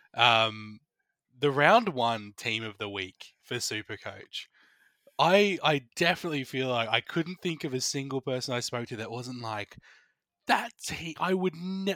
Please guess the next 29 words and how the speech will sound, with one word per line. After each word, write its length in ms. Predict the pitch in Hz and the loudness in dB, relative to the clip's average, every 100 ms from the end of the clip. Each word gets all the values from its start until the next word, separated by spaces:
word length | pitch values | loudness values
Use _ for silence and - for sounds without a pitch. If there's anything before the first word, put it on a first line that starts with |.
| - | -2
like, 240 | 131 - | -6 -4
you 80 | 139 | -6
know, 140 | 117 - | -6 -4
I 100 | 151 | -4
would 240 | 170 143 131 | -4 -6 -8
not 420 | 151 165 180 185 | -10 -2 2 2
have 120 | 170 | 2
thought 320 | 160 151 135 - | 0 -2 -2 -4
to 100 | 135 | -6
think 280 | 135 113 | -6 -6
some 180 | - 113 | -6 -4
of 80 | 107 | -4
those, 320 | 104 104 - - - - | -6 -8 -12 -16 -18 -14
start 400 | - 120 113 - | -6 -2 -2 -4
some 140 | 117 | -8
of 80 | 107 | -8
those 180 | 104 - | -12 -10
people. 440 | 107 101 101 104 - - - | -12 -12 -16 -18 -20 -18 -6
And 120 | - | 0
that's 200 | 175 - | 0 0
kind 280 | - 269 233 | 2 4 4
of 120 | 196 - | 2 -2
brilliant 440 | - 104 120 202 330 _ _ _ _ _ _ | -6 -4 -2 -4 -6 _ _ _ _ _ _
in, 360 | 160 147 143 135 - | -4 -4 -4 -8 -4
in 140 | 147 | -2
its 160 | 139 135 | -2 -2
own 300 | 123 139 110 | -2 -2 -4
way. 280 | 110 156 | -2 -2
Like, 520 | 175 131 123 - - | -2 -2 -4 -6 -16